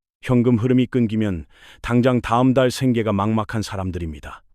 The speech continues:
이들의 가치는 오직 한 달치 월급 하나의 직장에 묶여 있습니다. 그렇기에 경제라는 배가 흔들리면 가장 먼저 물에 잠깁니다. 회사가 어려워져 비용을 줄여야 할 때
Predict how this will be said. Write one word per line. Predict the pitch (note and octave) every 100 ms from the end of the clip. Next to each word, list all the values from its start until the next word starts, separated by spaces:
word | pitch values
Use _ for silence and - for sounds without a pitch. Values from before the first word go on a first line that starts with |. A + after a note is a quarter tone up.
| _ _
이들의 | B2+ C3+ D3+
가치는 | C#3 C3 D3 C#3 A#2
오직 | A#2+ A#2 B2 -
한 | C#3+
달치 | B2+ A2+ - A2+
월급 | G2+ G#2 G2+ -
하나의 | - B2+ A2 G#2
직장에 | - - A2+ G#2+
묶여 | F#2 G2 G#2+
있습니다. | F2 - D#2+ - - - _ _ _
그렇기에 | - C#3 - D3+ C3+
경제라는 | B2+ B2+ B2 B2 B2 A#2
배가 | G#2+ A2 A#2
흔들리면 | G2+ C3+ A#2 G#2+ G#2 F#2 D2+ - _ _ _
가장 | - G#2+ G#2+ G2+
먼저 | G2+ F#2+
물에 | F#2 F#2+ G2+
잠깁니다. | G2 F2+ D#2+ D2 C2+ - - _ _ _ D3
회사가 | C#3+ D#3 D3+
어려워져 | C3 C3+ C#3+ C3 C3+
비용을 | A#2+ B2+ B2 B2
줄여야 | - A#2 A2
할 | G2+ F#2+
때 | - D#2+